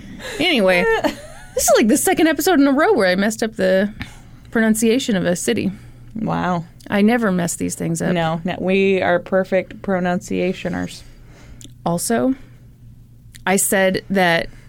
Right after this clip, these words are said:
Speaker 1: DeKalb was where that lady treasure, treasurer
Speaker 2: Yeah,
Speaker 1: stole all the money.
Speaker 2: it's not. It's fine.
Speaker 1: It was Dixon, Illinois.
Speaker 2: That's right. How could we forget my great Dixon cider joke?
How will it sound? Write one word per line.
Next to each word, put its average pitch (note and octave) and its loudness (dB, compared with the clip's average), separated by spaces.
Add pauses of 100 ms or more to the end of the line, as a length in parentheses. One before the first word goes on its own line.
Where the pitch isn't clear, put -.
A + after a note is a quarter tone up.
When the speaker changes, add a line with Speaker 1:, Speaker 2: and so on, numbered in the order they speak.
(160)
Speaker 1:
DeKalb F#3+ 0
was G3 -2
where F3 2 (140)
that F3 0
lady F#3 0 (680)
treasure, G3 2
treasurer G#3 2
Speaker 2:
Yeah, E3+ 2
Speaker 1:
stole F#3+ 4
all F#3 4
the F#3 0
money. F#3+ 2
Speaker 2:
it's G#3+ 4
not. D#3 -2
It's E3+ -10
fine. E3+ -4
Speaker 1:
It G3+ 2
was F3+ 0
Dixon, E3+ 0
Illinois. E3+ -2
Speaker 2:
That's A3+ -2
right. F3 -2
How E3+ -4
could F3+ -8
we F3 -6
forget E3+ -4
my F3 -8
great E3+ -8
Dixon E3+ -8
cider F3+ -4
joke? E3 -10